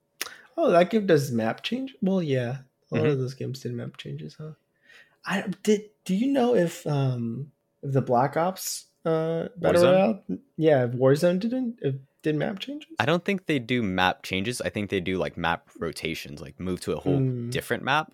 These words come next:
Speaker 2: I could be wrong, though.
Speaker 1: Mm.
Speaker 2: 'Cause, you know,
Speaker 1: Interesting.
Speaker 2: Fortnite alters the one
Speaker 1: Yeah,
Speaker 2: map.
Speaker 1: they do. They, a whole bunch of stuff, right?
Speaker 2: Yeah.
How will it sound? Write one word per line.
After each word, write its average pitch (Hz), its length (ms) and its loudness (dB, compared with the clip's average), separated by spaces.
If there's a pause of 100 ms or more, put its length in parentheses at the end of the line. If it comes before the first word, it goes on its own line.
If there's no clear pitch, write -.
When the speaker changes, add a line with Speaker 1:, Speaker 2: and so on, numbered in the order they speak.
Speaker 2:
I - 80 -10
could 131 220 -2
be 87 100 -4
wrong, 55 280 -8
though. 53 280 -12 (300)
Speaker 1:
Mm. 113 340 -10 (240)
Speaker 2:
'Cause, 104 340 -8
you 98 80 -4
know, 87 60 -2
Speaker 1:
Interesting. - 220 2 (120)
Speaker 2:
Fortnite 160 280 0 (120)
alters 110 640 4
the 101 120 0
one 90 220 4
Speaker 1:
Yeah, 120 160 8
Speaker 2:
map. 120 80 6
Speaker 1:
they 143 140 10
do. 165 200 6
They, 131 140 8
a 131 60 8
whole 139 160 8
bunch 147 260 2
of 117 80 -6
stuff, 117 260 -6
right? 123 280 -4
Speaker 2:
Yeah. 58 240 -6